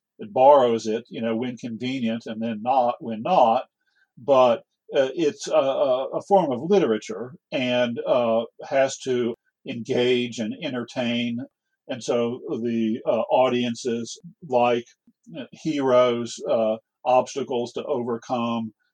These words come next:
you know, great epic challenges. And, you know, dystopian also has the potential of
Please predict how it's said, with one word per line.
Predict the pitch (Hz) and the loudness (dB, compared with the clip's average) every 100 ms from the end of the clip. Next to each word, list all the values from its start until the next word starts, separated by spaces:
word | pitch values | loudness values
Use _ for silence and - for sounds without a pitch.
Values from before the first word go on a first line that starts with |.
| _ | _
you | 131 | -6
know, | 113 113 117 | 0 0 -2
great | 123 120 117 - | -2 -2 -2 -4
epic | 139 120 127 113 - - | -2 -2 -2 -4 -6 -16
challenges. | - 139 123 123 120 113 117 120 - _ _ _ _ | -2 0 2 0 -2 -4 -4 -4 -10 _ _ _ _
And, | - 127 123 120 117 | -6 -4 -2 -4 -6
you | 131 | -8
know, | 117 | -8
dystopian | 117 127 - 156 170 165 131 120 117 135 _ _ _ _ | -6 -8 0 2 2 0 -2 -2 -4 -8 _ _ _ _
also | 165 151 185 156 127 | 4 4 4 2 2
has | 127 123 123 | 2 2 0
the | 120 | -4
potential | 117 117 131 127 117 123 117 120 | -10 -10 -4 -6 -2 0 0 -2
of | 160 123 117 113 | -2 -2 -2 -4